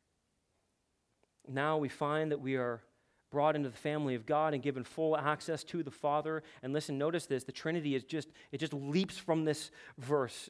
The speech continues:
doesn't it? For through Him, Jesus Christ, we both, all peoples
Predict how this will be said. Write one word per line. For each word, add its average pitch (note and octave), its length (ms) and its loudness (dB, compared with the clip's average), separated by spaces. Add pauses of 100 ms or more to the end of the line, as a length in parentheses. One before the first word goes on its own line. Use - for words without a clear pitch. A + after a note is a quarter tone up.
(120)
doesn't C3+ 260 0
it? E3+ 240 -8 (200)
For C3 140 -4
through F#3 320 2
Him, C#3 340 4
Jesus D3+ 340 -4
Christ, C#3 320 -2 (200)
we E3 160 0
both, D#3 480 6 (180)
all F#3 360 8
peoples F3 580 2